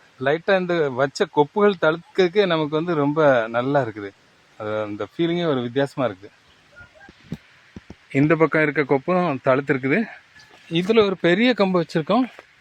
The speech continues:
இதுல இது வரைக்கும் தளிர் காணல. அதே மாதிரி இந்த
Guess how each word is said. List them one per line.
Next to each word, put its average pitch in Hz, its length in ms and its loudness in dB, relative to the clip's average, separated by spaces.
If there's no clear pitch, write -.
இதுல 170 440 2
இது 165 160 2
வரைக்கும் 175 420 2
தளிர் 165 340 2
காணல. 151 360 2
அதே 143 160 2
மாதிரி 156 200 2
இந்த 180 260 0